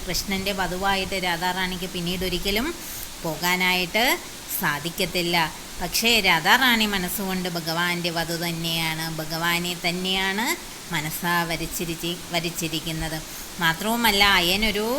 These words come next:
വരം കിട്ടിയിട്ടുണ്ട്, ലക്ഷ്മി ദേവിയെ പത്നിയായി ലഭിക്കണം. അപ്പോൾ ഇതെല്ലാം കൂടി ഒരുമിച്ച്, ഏ, സംഭവിക്കണമെങ്കിൽ അയന് കിട്ടിയ വരം, അയന് കിട്ടിയ വ-,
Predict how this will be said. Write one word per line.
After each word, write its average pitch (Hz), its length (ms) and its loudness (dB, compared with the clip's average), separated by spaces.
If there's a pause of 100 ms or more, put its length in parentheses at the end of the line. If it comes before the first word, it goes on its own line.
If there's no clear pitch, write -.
(220)
വരം 170 300 4
കിട്ടിയിട്ടുണ്ട്, 175 640 0 (220)
ലക്ഷ്മി 180 480 -2
ദേവിയെ 175 420 0
പത്നിയായി 175 640 -2
ലഭിക്കണം. 170 560 -2 (340)
അപ്പോൾ 180 160 -2
ഇതെല്ലാം 190 720 4
കൂടി 262 240 2
ഒരുമിച്ച്, 220 540 0 (200)
ഏ, 196 100 -2 (280)
സംഭവിക്കണമെങ്കിൽ 180 720 0
അയന് 185 340 4
കിട്ടിയ 214 320 4 (680)
വരം, 170 340 6 (1200)
അയന് 185 260 2
കിട്ടിയ 220 400 2
വ-, 185 200 4